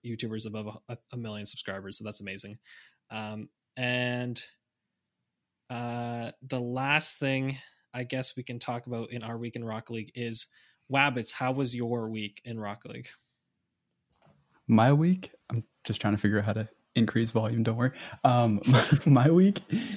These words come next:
Speaker 2: was
Speaker 1: Talk louder.
Speaker 2: pretty okay. Here, I'm gonna yell for you, specifically for you. Uh, my week was pretty good. Um,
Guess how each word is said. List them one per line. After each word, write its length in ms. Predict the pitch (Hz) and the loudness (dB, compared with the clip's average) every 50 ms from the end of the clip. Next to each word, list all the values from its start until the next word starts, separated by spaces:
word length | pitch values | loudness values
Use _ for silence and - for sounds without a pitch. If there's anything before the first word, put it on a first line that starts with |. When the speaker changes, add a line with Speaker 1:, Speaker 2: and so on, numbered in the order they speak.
| 143 120 - | -10 -8 -4
Speaker 2:
was 420 | - 123 127 135 139 139 139 139 | -2 0 2 2 4 6 6 6
Speaker 1:
Talk 320 | 139 151 151 143 156 - | 6 6 6 4 2 0
louder. 560 | 143 147 143 131 131 131 127 120 110 107 - - - - - - | 0 2 2 4 2 2 0 -2 -4 -6 -10 -14 -18 -18 -14 -12
Speaker 2:
pretty 420 | - - - 135 147 165 185 180 185 | -10 8 10 12 12 12 12 12 12
okay. 480 | 151 156 165 143 - 147 156 160 127 - | 12 12 12 10 10 10 10 10 10 8
Here, 220 | - - 135 120 | 8 8 8 10
I'm 100 | 117 127 | 10 10
gonna 160 | 147 151 131 | 10 10 10
yell 420 | 110 101 101 101 110 113 107 101 104 | 8 6 6 4 6 6 6 4 4
for 260 | - - 120 113 104 | 2 2 2 4 4
you, 160 | 101 92 98 - | 4 2 0 -2
specifically 760 | - - - - 107 - - 147 139 131 147 135 139 135 123 | 0 6 8 6 6 8 6 6 8 8 8 8 10 8 8
for 140 | - - 120 | 6 4 4
you. 240 | 113 104 95 113 - - - - - - - - - | 4 4 2 -2 -6 -14 -18 -20 -18 -20 -20 -2 2
Uh, 260 | - 127 123 127 131 - | 4 6 8 6 8 8
my 100 | 143 156 | 10 10
week 120 | 196 240 - | 10 10 8
was 80 | - | 4
pretty 300 | - - 147 135 127 113 | 6 8 8 8 8 8
good. 300 | - 120 123 139 143 - _ _ - | 8 8 8 8 6 2 _ _ 6
Um, 600 | 123 120 120 117 117 117 113 110 107 110 110 | 8 8 10 10 8 8 6 6 4 4 2